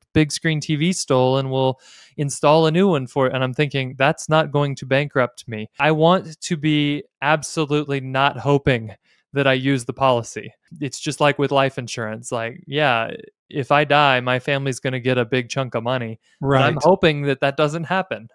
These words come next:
Speaker 1: Uh,
Speaker 2: Right.
Speaker 1: it's there to protect against a really bad situation, not to, uh, provide something that, that you go, "Well, that's kinda nice that that happened."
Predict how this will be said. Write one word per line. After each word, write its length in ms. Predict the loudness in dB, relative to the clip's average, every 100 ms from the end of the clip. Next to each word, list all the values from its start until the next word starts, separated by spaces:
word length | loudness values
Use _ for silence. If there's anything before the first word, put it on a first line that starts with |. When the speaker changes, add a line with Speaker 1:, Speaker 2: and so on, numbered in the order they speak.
| -8
Speaker 1:
Uh, 160 | 0 2
Speaker 2:
Right. 280 | 4 2 -4 _ -8
Speaker 1:
it's 180 | -6 -6
there 260 | 0 4 4
to 160 | 4 -2
protect 500 | -2 0 0 0 -2
against 540 | -2 -2 -4 -10 -10
a 160 | -6 -4
really 600 | -2 -2 -2 -2 -6 -12 -18
bad 400 | -2 2 2 0
situation, 800 | -6 -8 -6 -6 -6 -8 -12 -14 _ _ _ -10
not 580 | -4 0 2 2 -2 -16 _ _ _ _ -12
to, 560 | -2 2 2 2 0 0
uh, 560 | -2 -2 -2 -2 -4 -8 -2
provide 420 | 0 4 4 2
something 520 | -2 -4 -2 -4 -4
that, 520 | -2 0 2 0 -2 -4
that 180 | -4 -4
you 240 | -6 -4
go, 240 | 0 2
"Well, 160 | 4 4
that's 180 | 2 0
kinda 260 | -2 -2
nice 380 | -2 0 0 0
that 140 | -6 -6
that 180 | -6
happened." 440 | -6 -10 -10 -16